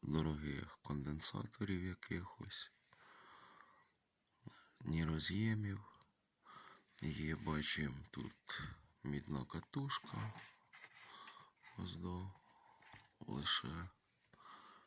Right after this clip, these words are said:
тут далі іде алюмінієвий такий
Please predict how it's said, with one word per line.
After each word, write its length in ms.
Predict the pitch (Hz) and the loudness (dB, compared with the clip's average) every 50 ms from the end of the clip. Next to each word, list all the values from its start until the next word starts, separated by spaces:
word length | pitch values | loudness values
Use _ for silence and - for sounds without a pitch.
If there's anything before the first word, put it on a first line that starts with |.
| - - - - - | -20 -20 -20 -18 -6
тут 260 | - - 67 67 - - | -2 0 2 2 0 0
далі 600 | - - 85 92 90 90 87 82 85 82 78 80 82 - - - - - - - - - - - - - - - - - - - | 4 8 8 10 10 10 8 6 4 4 2 0 -4 -6 -12 -14 -10 -10 -10 -10 -10 -10 -10 -10 -10 -8 -8 -8 -8 -8 -6 -2
іде 540 | - - 78 78 82 90 85 82 80 78 78 80 - - - - - | -2 -2 0 0 0 2 2 2 0 -2 -4 -6 -10 -16 -14 -4 -2
алюмінієвий 960 | 82 82 82 85 82 85 85 82 82 82 82 82 80 76 73 76 76 76 73 - - - | 0 2 2 2 0 2 0 0 2 2 2 2 0 0 -2 -2 -4 -4 -6 -8 -12 -16
такий 560 | - - - - - 71 71 69 65 - - | -20 -20 -14 -6 -2 -2 0 0 -2 -2 -2